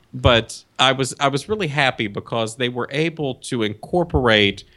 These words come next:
some things from the pants tape into the play. It was different. It was taken out of context, you know, so it wasn't just him talking on the phone,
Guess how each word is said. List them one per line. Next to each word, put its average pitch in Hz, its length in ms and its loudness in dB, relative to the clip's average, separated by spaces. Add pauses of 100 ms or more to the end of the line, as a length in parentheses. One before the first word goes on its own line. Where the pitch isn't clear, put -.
(220)
some 123 260 0
things 120 460 2
from 113 280 2
the 98 100 0
pants - 640 2 (260)
tape 101 400 2 (460)
into 156 260 4
the 160 100 0
play. 113 600 2 (160)
It 147 100 -2
was 165 180 0
different. 147 380 2
It 117 60 0
was 139 160 -4
taken 147 280 -2
out 127 140 2
of - 80 -8
context, 123 760 -2
you 110 80 2
know, 101 80 0
so 95 140 0
it 101 80 -2
wasn't 113 340 2
just - 180 -4
him 104 160 -2 (100)
talking 101 320 2
on 95 120 -2
the 92 60 -4
phone, 98 340 2